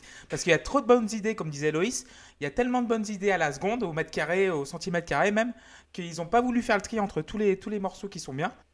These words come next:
Et donc finalement ils ont tout mis, ça dure six trente-huit et c'est... c'est deux minutes trop long parce que j'ai l'impression d'avoir une bagnole mais conduite par deux personnes différentes, tu vois, un, un seul volant et deux personnes différentes, euh,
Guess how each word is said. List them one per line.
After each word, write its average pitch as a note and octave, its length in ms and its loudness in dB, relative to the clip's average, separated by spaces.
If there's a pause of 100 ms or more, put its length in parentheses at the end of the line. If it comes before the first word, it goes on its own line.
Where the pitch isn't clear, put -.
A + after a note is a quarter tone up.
(400)
Et D3 200 0
donc D3 120 -4
finalement E3 340 -2
ils F#3+ 120 2
ont C#3 40 -2
tout G#3 180 0
mis, G#3+ 220 2
ça F3 140 0
dure C#3+ 280 -2
six - 180 -10
trente-huit F#3+ 520 -4
et C3+ 220 0
c'est... B2+ 800 -2
c'est B2+ 220 -6
deux D3+ 140 0
minutes E3 240 -2
trop - 160 2
long F#3 160 2
parce F#3+ 180 -2
que C#3+ 160 -4 (540)
j'ai D#3+ 100 0
l'impression D#3+ 320 2
d'avoir E3+ 240 4
une D3+ 120 0
bagnole G3 340 6
mais C#3+ 100 2
conduite E3+ 300 -4
par D3 160 2
deux G3 100 4
personnes G3+ 320 -2
différentes, F#3+ 440 -2
tu - 100 -12
vois, D3 140 0 (140)
un, F3+ 140 0
un G#3 80 0
seul A3 160 2
volant G#3 260 6
et G3 80 0
deux F#3 100 -2
personnes G3 260 -4
différentes, F#3 520 -4
euh, C3 180 -6